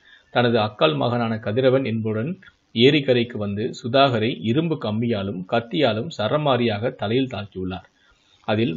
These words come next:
பலத்-, ஆ, இதை பார்த்த சுதாகரின் நண்பர்கள் வீட்டிற்கு ஓடிச் சென்று ஊரில் உள்ளவர்களை அழைத்து வந்துள்ளனர். ஆனால் இவர்கள் வருவதற்குள்ளேயே சுதாகரை கொலை செய்துவிட்டு அங்கிருந்து தப்பியுள்ளனர் மூர்த்தியும் கதிரவனும்.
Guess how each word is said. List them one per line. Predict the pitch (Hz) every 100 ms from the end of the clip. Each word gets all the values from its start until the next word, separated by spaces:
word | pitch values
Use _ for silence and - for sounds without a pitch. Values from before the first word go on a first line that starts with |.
| 107
பலத்-, | 117 139 - 131
ஆ, | 107 107
இதை | 104 110 120 127
பார்த்த | 131 120 147 151
சுதாகரின் | 143 120 123 135 131 123
நண்பர்கள் | 104 117 131 107 127 113
வீட்டிற்கு | 127 143 139 135 107
ஓடிச் | 113 127
சென்று | 113 98 110 -
ஊரில் | 120 160 139
உள்ளவர்களை | 113 117 127 110 120
அழைத்து | 104 110 120 101
வந்துள்ளனர். | 95 92 85 _ _ -
ஆனால் | 107 113 123 180
இவர்கள் | 120 120 117 104
வருவதற்குள்ளேயே | 107 151 147 135 120 101 98 - -
சுதாகரை | 117 135 143 139 135
கொலை | 101 123
செய்துவிட்டு | 127 113 104 98 107 - _ _ - _
அங்கிருந்து | - 139 139 156 160
தப்பியுள்ளனர் | 143 101 - 135 104 110 -
மூர்த்தியும் | 107 139 147 120 110 - 110
கதிரவனும். | 107 101 90 87